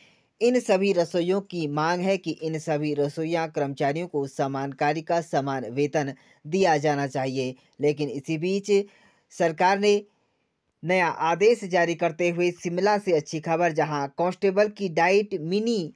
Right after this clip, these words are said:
और वहीं एसएमसी मिड डे मील वर्करों का मानदेय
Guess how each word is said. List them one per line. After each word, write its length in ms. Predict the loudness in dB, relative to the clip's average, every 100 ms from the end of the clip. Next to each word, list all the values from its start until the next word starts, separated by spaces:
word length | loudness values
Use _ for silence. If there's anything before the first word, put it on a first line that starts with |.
| -2
और 180 | 0
वहीं 420 | 0 0 0 -2 -4 _ _ _ _ _ _ _ _ _ _ _ _ _ _ _ _ _ _ _ 0
एसएमसी 640 | 2 4 0 0 -4 -4
मिड 260 | 0 0 4
डे 160 | 4
मील 200 | 4 2
वर्करों 480 | 2 0 2 0 0
का 220 | 0 0
मानदेय 640 | 2 0 0 0 0 0 -2